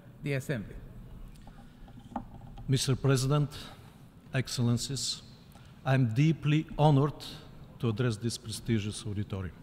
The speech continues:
Speaker 2: I do believe that our commitment will lead us to the answers of the pressing challenges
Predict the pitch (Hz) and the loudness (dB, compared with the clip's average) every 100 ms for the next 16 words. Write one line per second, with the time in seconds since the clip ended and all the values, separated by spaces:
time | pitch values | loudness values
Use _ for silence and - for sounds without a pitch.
0 | - - - - - - - - - 160 | -20 -20 -20 -20 -20 -20 -20 -20 6 8
1 | 156 175 151 147 160 - - - - - | 10 8 8 8 6 2 -8 -16 -18 -20
2 | - - - - - - - 151 131 - | -20 -20 -20 -20 -20 -20 -4 0 0 0
3 | 135 127 117 123 135 185 120 135 151 - | 4 4 4 6 8 8 6 0 -2 -10
4 | - - - - - - - 120 127 139 | -20 -20 -20 -20 -20 -14 -2 -2 2 2
5 | 185 185 185 - - - 143 - - 113 | 4 2 0 -4 -10 0 2 2 0 4
6 | 123 156 156 - - - - - - - | 6 6 6 0 -4 -4 -6 -10 -18 -6
7 | 123 107 - 127 - 110 - 131 117 107 | -4 -2 -2 0 0 -2 0 2 2 0
8 | 131 - | -4 -6